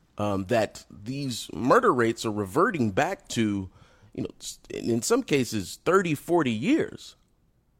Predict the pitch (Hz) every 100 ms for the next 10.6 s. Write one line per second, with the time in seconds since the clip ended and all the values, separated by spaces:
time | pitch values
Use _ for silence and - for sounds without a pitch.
0 | _ - 156 123 165 302 311 98 78 78
1 | - 110 _ _ _ _ _ _ _ _
2 | _ _ - 330 233 165 131 139 247 180
3 | 131 117 170 202 135 143 127 107 101 147
4 | 127 110 98 98 110 120 101 - - -
5 | 120 95 95 - 180 113 - - - -
6 | 131 117 98 87 85 98 202 302 165 107
7 | 92 87 98 90 82 98 90 87 - 165
8 | 101 85 - - - - 101 104 175 208
9 | 156 143 139 113 101 90 - 85 117 127
10 | 123 123 120 98 78 -